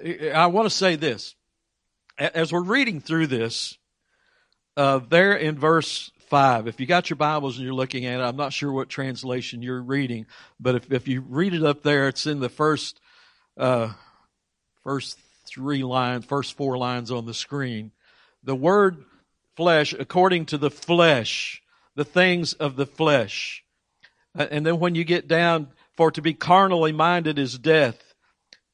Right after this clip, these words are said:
but to be spiritually minded is life and peace, because the carnal mind is enmity against God." Those four words, fl-, uh, flesh, two times in verse five, and carnally in verse six, and carnal in verse seven, is all the same Greek word.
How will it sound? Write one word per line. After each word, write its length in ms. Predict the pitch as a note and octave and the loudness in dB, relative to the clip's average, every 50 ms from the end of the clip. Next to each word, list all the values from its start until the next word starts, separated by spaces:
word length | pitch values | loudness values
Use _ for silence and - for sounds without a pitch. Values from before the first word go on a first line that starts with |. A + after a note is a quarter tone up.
| _ _ _ _ | _ _ _ _
but 140 | - C#3+ C3+ | -6 -6 -4
to 60 | - | -2
be 100 | D3 D3 | -4 -4
spiritually 640 | C#3+ - - F3 F3 F3 E3 - - D#3 D3+ D3+ D3 | -4 -2 2 2 4 4 2 0 -2 -2 -2 -2 0
minded 420 | C#3+ D3+ D#3 D#3+ D3+ C#3+ C#3 C3 | 0 0 0 0 0 -2 -2 -2
is 140 | C3+ B2+ - | -4 -2 0
life 280 | D3 D3 D3+ D3 C3+ - | 2 2 2 2 0 -2
and 140 | C#3 B2 | -8 -6
peace, 300 | - D#3+ D#3+ C#3+ C3 A2+ | -4 -4 -2 -2 -2 -4
because 380 | - - C3 - E3+ D#3 C#3+ A#2+ | -6 -10 -4 0 0 0 0 0
the 100 | C3+ C#3 | -4 -6
carnal 480 | - - C#3+ D#3+ F3 F3+ F3+ E3+ D#3+ D#3 | -6 -2 2 4 6 6 6 4 2 2
mind 280 | D#3 D#3 D#3 D#3 D3+ | 0 0 0 0 -2
is 160 | C#3+ C3 B2+ | -4 -2 -2
enmity 560 | D3 D#3+ D#3+ D#3 D3 C#3+ C#3 C3 - C#3 C#3 C#3 | -2 -2 -2 -2 -4 -6 -6 -6 -4 -2 -2 -2
against 400 | C3 C3 D3 C#3+ C3 - - B2+ | -2 -4 -4 -4 -4 -8 -4 0
God." 320 | D#3 D#3 D3 B2+ A2 - - - - - _ _ _ _ _ _ _ _ | 2 2 4 2 0 -6 -12 -20 -20 -20 _ _ _ _ _ _ _ _
Those 380 | D3+ E3 G#3 A#3 A3 - - - E3+ D3+ - _ _ _ _ | 4 6 6 6 4 0 -6 -10 -16 -20 -20 _ _ _ _
four 240 | F#3+ G#3 G#3 G3 F3+ | 4 6 6 6 8
words, 340 | F3 F#3 F3+ D#3+ C#3+ B2+ | 6 6 6 4 2 0
fl-, 240 | - - C#3+ D3 F3 - C3 B2+ - - | -6 -8 -6 -6 -6 -4 -6 -8 -8 -6
uh, 180 | C#3 C3+ C3 B2 | -4 -4 -4 -4
flesh, 480 | - - F#3 G3 F3+ E3 D3 - - - | -2 0 2 4 4 4 2 0 -4 -4
two 180 | - F#3+ G3+ | -4 -4 -4
times 500 | F#3 - F#3+ F3+ F3+ F#3 F3+ F3+ E3 - - _ _ _ _ _ | 0 0 2 2 2 2 0 -2 -6 -12 -16 _ _ _ _ _
in 120 | D3 D3 C#3+ | -6 -2 2
verse 280 | D3+ E3 F3 D#3+ - | 2 2 2 2 0
five, 400 | - E3 D#3 D3+ C#3+ C#3 C#3+ C#3+ - - - _ _ _ | 0 2 2 4 4 2 2 0 -4 -8 -18 _ _ _
and 220 | C3+ C3+ C#3 - | -6 -6 -6 -6
carnally 720 | - - F3 F#3 G3 G3 G3 F#3+ F3+ F3+ F#3 F#3 F#3 - C#3 | 2 6 6 8 8 6 4 4 4 2 2 0 0 -2 -6
in 140 | C#3+ C#3 | -6 -2
verse 240 | C3 C#3+ C#3+ C3 - | 0 0 0 0 0
six, 340 | - E3 F3 F3+ F3+ - - - | 0 0 0 0 0 -4 -8 -8
and 180 | D#3 C#3 C3+ - | -8 -8 -6 -2
carnal 480 | - F3+ F3+ F#3+ F#3+ F3+ E3 D#3 C#3+ - - _ _ | 2 4 4 4 4 2 0 -2 -4 -6 -14 _ _
in 120 | - D3 C#3+ | -6 -2 2
verse 220 | D3 D#3 D3+ - | 2 2 2 2
seven, 380 | - F#3 G3+ G#3+ G3 E3+ D#3+ - | 0 2 2 2 2 0 -2 0
is 180 | - F3+ E3 - | -2 -2 0 4
all 280 | F#3+ G#3 A#3 B3 B3+ | 6 8 8 8 6
the 100 | A#3+ G#3+ | 4 0
same 400 | - - - G#3+ A#3 A#3+ A#3 A3+ | -2 0 0 0 0 0 -2 -4
Greek 360 | F#3+ D#3+ F#3 G3 G#3+ G#3 - - | -4 -2 -2 -2 -2 -2 -2 -2
word. 640 | G3 G3+ G#3 G#3 G3 F3 D3+ C3 A2 F2+ - | 0 2 2 4 4 2 2 0 -2 -6 -14